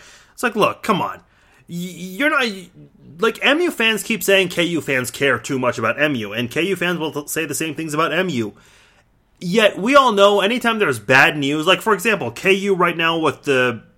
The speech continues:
investigation, of course M U fans are gonna rub that in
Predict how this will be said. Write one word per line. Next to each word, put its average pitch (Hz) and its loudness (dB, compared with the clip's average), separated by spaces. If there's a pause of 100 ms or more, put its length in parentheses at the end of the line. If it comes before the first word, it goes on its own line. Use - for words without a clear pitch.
investigation, 151 0
of 175 -2
course 262 4
M 180 2
U 170 2
fans 151 0
are 135 4
gonna 127 4
rub 117 2
that 98 -2
in 95 -12